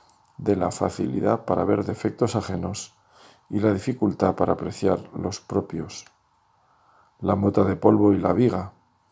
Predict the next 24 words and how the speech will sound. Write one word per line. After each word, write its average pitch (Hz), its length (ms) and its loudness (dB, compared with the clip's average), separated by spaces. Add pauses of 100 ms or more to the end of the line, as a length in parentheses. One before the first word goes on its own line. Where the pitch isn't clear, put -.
(440)
esa 113 240 4
es 110 160 8
la 98 140 6
desproporción 98 760 0
que - 100 -8
Jesús - 600 -6
nos 92 260 -8
muestra. 87 560 -6 (2500)
Una 135 180 8
vez 104 180 8
más, 98 480 -2 (1080)
en 98 120 0
el 95 100 2
monasterio 98 680 4
un 123 220 -2
hermano 90 560 0
cometió 95 420 0
una 90 160 -2
falta. 87 520 -4 (1080)
Tuvieron 113 320 6
consejo 110 480 2
y 104 60 4
decidieron 101 540 0
convocar 95 680 0